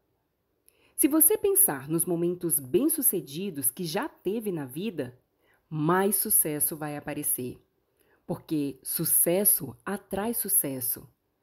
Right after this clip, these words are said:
Mas quem faz seu sucesso é você mesmo. Você só consegue atrair aquilo que já possui. Se você não gosta do que está recebendo, então preste atenção no que está emitindo.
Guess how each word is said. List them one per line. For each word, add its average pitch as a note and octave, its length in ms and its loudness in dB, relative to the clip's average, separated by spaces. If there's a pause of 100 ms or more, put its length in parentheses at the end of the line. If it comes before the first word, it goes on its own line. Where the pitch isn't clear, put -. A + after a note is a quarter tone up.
(140)
Mas A#3 260 4
quem E4+ 280 2
faz G3+ 340 -4
seu D4 240 2
sucesso G#3+ 720 2 (280)
é E4 80 8
você F4 480 6
mesmo. A#3+ 640 -2 (1040)
Você C4+ 300 2
só D4+ 160 2
consegue C4+ 640 2
atrair G#3+ 440 -2
aquilo A3+ 440 -4
que B3 180 -4
já G#3+ 360 -2
possui. C#3 640 -6 (640)
Se - 100 8
você C4 320 6
não E4+ 260 2
gosta E3+ 380 2
do A#2+ 100 -8
que B2 140 -8
está G#3 240 -2
recebendo, G#3+ 760 0 (400)
então E3+ 440 0 (120)
preste G#3 420 0
atenção A3 580 2
no G3+ 120 0
que G3 120 -8
está G#3 280 -2
emitindo. A3 1040 -2